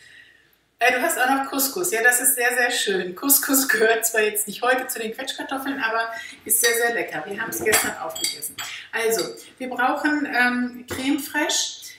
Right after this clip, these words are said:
Wir machen auf jeden Fall, ich immer sehr viel schwarzen Pfeffer rein.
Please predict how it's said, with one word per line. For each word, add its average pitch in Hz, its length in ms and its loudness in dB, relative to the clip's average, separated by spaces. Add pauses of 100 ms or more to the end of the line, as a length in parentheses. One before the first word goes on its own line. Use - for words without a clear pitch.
Wir 254 100 -6
machen 262 460 0
auf - 240 -2
jeden 262 240 -2
Fall, 247 500 0 (300)
ich 262 200 -6
immer 233 280 -4
sehr 233 160 -2
viel 269 280 -6
schwarzen 220 480 -4
Pfeffer 262 440 -6
rein. 269 360 0